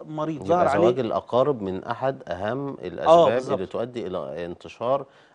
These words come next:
Speaker 2: الأمراض الوراثية ومنها أنيميا البحر المتوسط.
Speaker 1: بالظبط. و-، وحتى أحيانًا مش أقارب، لأن هو المرض بال-، لأنه م-، م-، ابتدى بقى منتشر في مصر على مدار سنوات كتيرة، فبالتالي أحيانًا حتى مش أقارب،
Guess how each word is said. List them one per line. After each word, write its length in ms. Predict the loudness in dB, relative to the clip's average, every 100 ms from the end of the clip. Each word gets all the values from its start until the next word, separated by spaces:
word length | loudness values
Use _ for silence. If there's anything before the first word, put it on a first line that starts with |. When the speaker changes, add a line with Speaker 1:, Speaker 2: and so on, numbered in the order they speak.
| -8
Speaker 2:
الأمراض 440 | -4 -4 -2 -2
الوراثية 600 | -4 -4 -6 -6 -6 -4
ومنها 640 | -4 -4 -4 -6 -8 -8
أنيميا 440 | -8 -8 -8 -8 -8
البحر 280 | -8 -8 -8
المتوسط. 400 | -10 -10 -6 -4
Speaker 1:
بالظبط. 340 | -4 -6 -12 _ -12
و-، 460 | -10 -8 -8 -10 -4
وحتى 300 | -2 0 0
أحيانًا 280 | -2 -2
مش 220 | -2 -4 -4
أقارب، 380 | 6 6 6
لأن 120 | -2 -6
هو 120 | -2
المرض 520 | 2 4 2 0 -8
بال-، 400 | -8 -8 -8 -10
لأنه 280 | -10 -8 -10
م-، 220 | -10 -12
م-، 300 | -12 -12 -16 -14
ابتدى 320 | -2 2 2
بقى 240 | 2 -2
منتشر 560 | -4 -6 -4 -2 -2 -4 -6
في 60 | -6
مصر 320 | -4 -6 -8 _ _ _ -8
على 180 | -6 -4
مدار 360 | 0 2 2 0
سنوات 440 | -12 -10 -4 -4 -4
كتيرة، 420 | -8 -4 -2 -2 -6 _ _ _
فبالتالي 540 | -10 -10 -4 0 0 0
أحيانًا 300 | -2 -2 -2
حتى 300 | -2 -2 -2
مش 180 | -4 -4
أقارب، 420 | 4 6 6